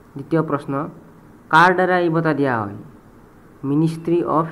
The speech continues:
Youth এফেয়াৰ্ছ and স্পৰ্টছ। তিনি নম্বৰ প্ৰশ্ন,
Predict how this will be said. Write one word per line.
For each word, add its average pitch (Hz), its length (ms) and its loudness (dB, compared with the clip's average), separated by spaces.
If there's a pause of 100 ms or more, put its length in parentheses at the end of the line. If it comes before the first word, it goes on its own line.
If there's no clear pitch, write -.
(100)
Youth 156 240 0
এফেয়াৰ্ছ 151 500 -2 (420)
and 139 240 -4
স্পৰ্টছ। 143 480 -2 (2000)
তিনি 170 180 2
নম্বৰ 165 340 0
প্ৰশ্ন, 151 440 -2